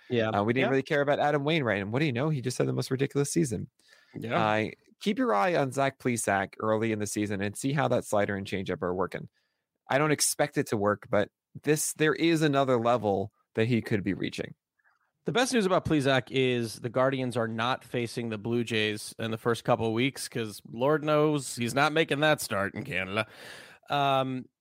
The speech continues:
Speaker 1: we can
Speaker 2: <laughs>
Speaker 1: move on now to, uh, uh, I mean, I am looking at the early season schedule, and they play the Yankees in the second week, and that very well could mean that Yusei Kikuchi is gonna be a fantastic stream, um, because they might not be at a hundred percent there.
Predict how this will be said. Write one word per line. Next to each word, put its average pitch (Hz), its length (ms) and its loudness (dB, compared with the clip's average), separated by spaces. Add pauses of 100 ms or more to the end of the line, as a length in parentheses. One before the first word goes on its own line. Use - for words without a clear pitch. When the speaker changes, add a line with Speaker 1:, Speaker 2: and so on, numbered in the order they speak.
(260)
Speaker 1:
we 190 400 -2
can 180 340 0
Speaker 2:
<laughs> 170 60 -4
Speaker 1:
move 185 260 2
on 180 300 2
now 165 420 2
to, 156 520 0
uh, 143 300 2
uh, 151 160 2
I 147 100 2
mean, 165 180 2
I 156 140 2 (120)
am 147 100 0
looking 139 300 0
at 127 100 2
the 135 60 0
early 131 300 2
season 120 280 -4
schedule, 123 460 2
and 123 180 0
they 120 80 4
play 143 200 2
the 127 80 2
Yankees 123 560 0
in 127 80 -2
the 117 60 -2
second 123 340 0
week, 127 300 0
and 113 360 -2
that 131 240 0
very 147 300 0
well 151 200 4
could 135 180 -6
mean 143 200 0
that 123 120 0
Yusei 131 300 -2
Kikuchi 131 380 -8
is 127 100 -6
gonna 123 140 -4
be 117 120 -2
a 113 60 -2
fantastic 120 720 -2
stream, 120 500 -4 (580)
um, 120 680 0
because 120 340 -8
they 110 140 -8
might 107 200 -8
not 127 160 0
be 139 300 2
at 131 140 2
a 139 40 0
hundred 147 200 -2
percent 190 300 -6
there. - 180 -8